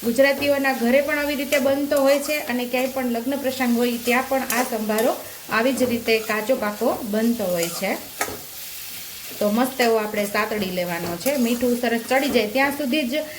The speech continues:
આપણે મર-, આ સંભારાને સાતળવાનો છે. તો ટેસ્ટી એવો ગાજર કોબીનો, અ, કાચો પાકો સંભારો તૈયાર છે. થોડા આપણે લીલા ધાણા ઉમેરી દેશું, એનાથી બહુ મસ્ત એવો આપણા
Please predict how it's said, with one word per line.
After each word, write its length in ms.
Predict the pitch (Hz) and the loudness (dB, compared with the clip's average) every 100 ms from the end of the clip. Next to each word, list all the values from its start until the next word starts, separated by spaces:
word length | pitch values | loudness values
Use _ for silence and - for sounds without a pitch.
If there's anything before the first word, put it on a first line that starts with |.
| - | -6
આપણે 300 | 240 247 254 | 0 2 4
મર-, 380 | 247 233 233 - | 4 4 2 0
આ 140 | 214 214 | 0 0
સંભારાને 680 | 226 240 240 247 214 226 370 - - - | 0 2 4 4 2 0 -4 -8 -10 -4
સાતળવાનો 680 | 214 214 170 165 165 170 175 | -2 0 -2 -2 -4 -6 -6
છે. 200 | 208 - - - - - - - - - - - - - - - - - - - - - - - | -2 -2 -4 -10 -12 -12 -12 -10 -10 -10 -8 -6 -6 -8 -8 -8 -8 -8 -8 -10 -14 -18 -18 -2
તો 280 | 226 226 226 | 2 4 2
ટેસ્ટી 420 | 247 269 285 294 | 2 0 0 0
એવો 260 | 277 269 262 | 2 2 2
ગાજર 520 | 226 220 220 269 269 | 0 0 0 0 0
કોબીનો, 760 | - 240 226 247 247 247 320 - - - - | -2 -2 -2 0 0 0 -2 -8 -18 -16 -12
અ, 100 | 208 | -6
કાચો 380 | 208 233 262 | -2 0 0
પાકો 360 | 269 226 226 220 | 0 0 0 -2
સંભારો 400 | 226 220 233 233 | -2 -2 -2 -2
તૈયાર 340 | 226 226 240 | 0 2 2
છે. 260 | 240 254 240 | 0 -2 -4
થોડા 340 | 233 240 247 | -2 0 0
આપણે 260 | 226 208 196 | 0 -4 -6
લીલા 300 | 196 196 185 | -6 -4 -4
ધાણા 380 | 170 185 202 214 | -4 -6 -4 -2
ઉમેરી 380 | 208 214 208 208 | -2 -2 -2 -2
દેશું, 560 | 214 208 214 214 208 208 - | -2 -4 -6 -6 -6 -8 -8
એનાથી 320 | 196 190 202 | -8 -8 -8
બહુ 300 | 202 220 220 220 | -2 0 0 -2
મસ્ત 240 | 240 - | -4 -4
એવો 180 | 208 202 | -2 -2
આપણા 320 | 190 277 277 | -2 -2 -2